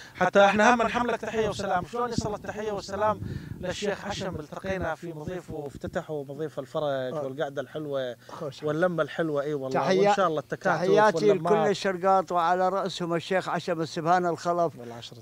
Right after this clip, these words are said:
Speaker 2: وأنا من الفين حظهم جدي سلاش الخلف وجدي سبهان أبو ريشة
Speaker 1: ما شاء
Speaker 2: والدتي.
Speaker 1: الله. ما
Speaker 2: يعني
Speaker 1: شاء
Speaker 2: أظل
Speaker 1: الله.
Speaker 2: أركض
Speaker 1: ما
Speaker 2: إلى
Speaker 1: شاء
Speaker 2: أنا
Speaker 1: الله.
Speaker 2: هلا.
Speaker 1: ما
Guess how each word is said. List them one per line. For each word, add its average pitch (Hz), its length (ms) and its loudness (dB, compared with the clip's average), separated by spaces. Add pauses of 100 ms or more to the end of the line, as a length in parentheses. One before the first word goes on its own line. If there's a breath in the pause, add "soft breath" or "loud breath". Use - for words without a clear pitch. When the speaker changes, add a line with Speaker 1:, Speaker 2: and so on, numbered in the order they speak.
Speaker 2:
وأنا 202 360 4
من 190 140 -2
الفين 185 480 4
حظهم 165 440 0
جدي 175 340 -2
سلاش 208 340 0
الخلف 202 360 -2
وجدي 160 360 -6
سبهان 156 380 -6
أبو 170 180 -6
ريشة 147 300 -8
Speaker 1:
ما 165 80 -2 (160)
شاء 151 140 -2
Speaker 2:
والدتي. 131 160 -2
Speaker 1:
الله. 131 320 -6 (100)
ما 190 120 0
Speaker 2:
يعني 185 160 6
Speaker 1:
شاء 214 100 6
Speaker 2:
أظل 220 140 6
Speaker 1:
الله. 240 180 8
Speaker 2:
أركض 226 300 4
Speaker 1:
ما 220 80 2
Speaker 2:
إلى 202 100 2
Speaker 1:
شاء 185 100 4
Speaker 2:
أنا 160 100 2
Speaker 1:
الله. 147 120 2
Speaker 2:
هلا. 139 80 -4
Speaker 1:
ما 120 40 -10